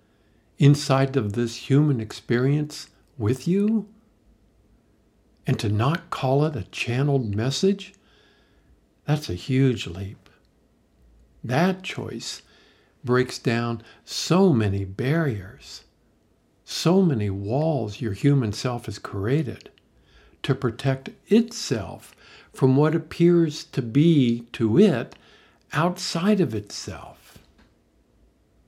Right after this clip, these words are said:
But what have a lot of you discovered? Your soul is really good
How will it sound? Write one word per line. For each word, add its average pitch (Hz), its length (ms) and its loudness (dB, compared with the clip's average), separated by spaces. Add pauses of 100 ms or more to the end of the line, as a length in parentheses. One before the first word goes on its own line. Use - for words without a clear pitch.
(1200)
But 139 120 -4
what 170 240 -2
have 156 120 0
a 147 60 0
lot 143 240 0
of 135 100 -6
you 131 120 -4
discovered? 143 800 -8 (2000)
Your 151 200 2
soul 143 460 0
is 95 180 -4
really 147 400 -4
good 117 640 -4